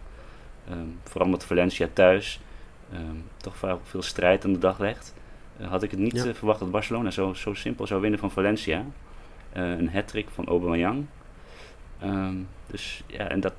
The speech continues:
Speaker 1: ik, ik, voor, ik loop misschien vooruit op mijn bed, maar ik denk ook daarom dat, dat Aubameyang misschien wel los, eh, los is. En daar, dus ik heb mijn bed ook, eh, daarop aangepast. Voor, voor
Speaker 2: Jij
Speaker 1: deze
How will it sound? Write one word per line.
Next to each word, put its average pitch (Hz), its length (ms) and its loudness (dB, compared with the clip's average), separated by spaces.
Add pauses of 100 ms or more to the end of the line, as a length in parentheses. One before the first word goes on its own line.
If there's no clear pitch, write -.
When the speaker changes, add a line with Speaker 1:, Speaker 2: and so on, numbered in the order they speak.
(160)
Speaker 1:
ik, - 140 -8 (120)
ik, - 160 -8 (640)
voor, - 240 -6
ik 98 180 0
loop 95 280 6
misschien 92 300 2
vooruit 92 340 6
op 90 60 -6
mijn 85 200 2
bed, 104 320 4
maar 90 200 -2
ik 98 160 -6
denk 127 240 0
ook 104 140 -2
daarom 113 360 -2
dat, - 300 -6
dat 98 160 -8
Aubameyang 107 600 0 (420)
misschien - 300 -2
wel 98 160 4
los, 123 340 0
eh, 85 80 -2 (220)
los 123 240 -2
is. - 260 -2
En 90 120 -2
daar, 87 260 4 (480)
dus 92 140 -8
ik 104 100 -6
heb 107 100 -2
mijn 95 200 2
bed 101 220 4
ook, 95 240 0
eh, 92 160 -6
daarop 92 280 0
aangepast. - 600 -4 (1600)
Voor, 85 180 -4
voor - 120 -4
Speaker 2:
Jij 120 120 6
Speaker 1:
deze 113 40 8